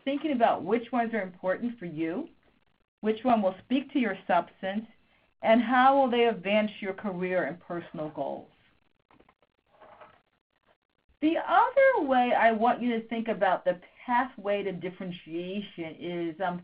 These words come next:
thinking about the various things you do and the level of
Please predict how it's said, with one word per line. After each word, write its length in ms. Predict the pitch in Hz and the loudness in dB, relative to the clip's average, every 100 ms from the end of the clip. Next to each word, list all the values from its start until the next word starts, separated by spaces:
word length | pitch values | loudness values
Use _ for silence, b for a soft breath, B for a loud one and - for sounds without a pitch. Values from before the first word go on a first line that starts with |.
| _ | _
thinking 340 | 285 311 339 | -6 -4 -4
about 440 | 311 226 220 196 - | -4 0 4 2 0
the 80 | 180 | -10
various 580 | 160 202 277 320 311 - - | -4 0 2 2 -2 -6 -6
things 240 | 226 220 214 | -2 -2 -4
you 140 | 202 | -10
do 480 | 180 175 180 165 156 - b b b b | -10 -8 -4 -4 -4 -10 b b b b
and 260 | 214 226 | 2 2
the 140 | 202 208 | 2 0
level 800 | 190 180 180 214 247 240 269 | -2 -6 2 6 6 4 2
of 80 | 247 | 0